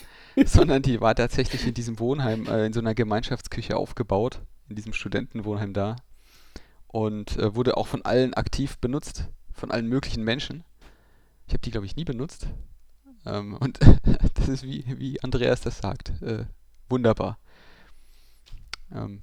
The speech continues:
Speaker 2: ja.
Speaker 1: Genau, ich glaub, dann, dann warst du noch die Ursache, dass ich damals meine allererste Xbox gemoddet hatte.
Speaker 2: Gemoddet, oh Gott.
Speaker 1: Ja,
Speaker 2: Ich hab
Speaker 1: die
Speaker 2: dich auf den
Speaker 1: gemoddet,
Speaker 2: falschen Weg
Speaker 1: genau,
Speaker 2: geführt.
Speaker 1: das,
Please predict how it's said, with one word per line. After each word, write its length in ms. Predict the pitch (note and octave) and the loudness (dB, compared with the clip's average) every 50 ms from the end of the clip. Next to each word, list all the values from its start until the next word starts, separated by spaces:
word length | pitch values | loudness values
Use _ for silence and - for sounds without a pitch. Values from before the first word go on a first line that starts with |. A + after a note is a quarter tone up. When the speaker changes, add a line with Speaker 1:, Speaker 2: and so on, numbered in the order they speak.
| - - - | -18 -18 -16
Speaker 2:
ja. 80 | B2 B2 - - - - - - - - - - - - _ - - - _ - - - - _ - - - | -16 -14 -14 -16 -16 -20 -20 -20 -20 -20 -20 -20 -20 -20 _ -20 -20 -20 _ -20 -20 -20 -20 _ -20 -20 -8
Speaker 1:
Genau, 260 | - A#2 A#2 G#2+ G#2 | -4 -2 0 0 0
ich 80 | F#2+ - | 0 0
glaub, 200 | - A2 G#2+ - | -2 -2 -2 0
dann, 240 | - G#2+ G#2 G#2+ - | 0 0 0 0 -2
dann 180 | - G#2 F#2+ | -2 -2 2
warst 340 | G#2+ G2+ G2 G2 - - - _ _ _ _ _ - | 2 2 2 0 -2 -10 -14 _ _ _ _ _ 0
du 160 | A2+ A2 A#2+ | 2 4 4
noch 160 | C3 B2 - | 2 2 0
die 100 | - A#2+ | -4 -4
Ursache, 440 | - A#2+ A#2+ A#2 G#2 A2+ A2 G2+ G#2 - | 0 0 0 0 2 0 -2 -2 -2 -6
dass 200 | A2 G2 - - | -6 -6 -4 -6
ich 120 | G2+ - | -6 -4
damals 340 | - F#2+ G2 G2+ G2+ - - | -2 0 0 0 -2 -2 -2
meine 240 | G#2 G2+ G2 G2+ - | -2 0 0 0 -2
allererste 540 | F2+ F#2 G2+ E2 E2+ F#2+ - - - - | -2 -2 -2 -2 -2 -4 -4 -4 -6 -6
Xbox 420 | G#2+ - - - C3 C3+ - - - | -6 -8 -6 -6 -6 -6 -6 -6 -4
gemoddet 440 | A#2+ B2+ B2 A#2+ A#2 B2 A#2 - - | -2 0 0 0 -2 -4 -6 -4 -6
hatte. 240 | B2+ - - - - - _ _ _ _ _ - - - | -6 -4 -4 -6 -8 -8 _ _ _ _ _ -20 -10 -2
Speaker 2:
Gemoddet, 520 | - B2+ A2 A#2 A#2 B2 - C3 G2+ - A2+ | 0 0 2 2 2 2 2 0 0 -2 -4
oh 80 | A2 | -6
Gott. 240 | - - F#2 - - - - - - | -6 -8 -10 -8 -8 -8 -8 -8 -6
Speaker 1:
Ja, 120 | A2+ A#2 - | -8 -10 -8
Speaker 2:
Ich 140 | - A2+ G#2+ | -6 -6 -6
hab 120 | A2 G2 G2 | -6 -6 -6
Speaker 1:
die 80 | G#2 | -6
Speaker 2:
dich 80 | G#2 - | -4 -4
auf 80 | - | -2
den 100 | - B2 | -2 -2
Speaker 1:
gemoddet, 80 | G#2+ G#2 | 0 2
Speaker 2:
falschen 300 | G#2 G#2 A2+ - B2+ G#2+ | 2 2 2 0 0 0
Weg 140 | G#2+ A2+ - | -2 -2 0
Speaker 1:
genau, 180 | - G#2+ G2+ F#2+ | 0 -2 -2 0
Speaker 2:
geführt. 220 | G#2+ A#2 A#2 - | -2 -4 -4 -6
Speaker 1:
das, 320 | G#2+ G2+ - - - - | -10 -10 -10 -14 -16 -16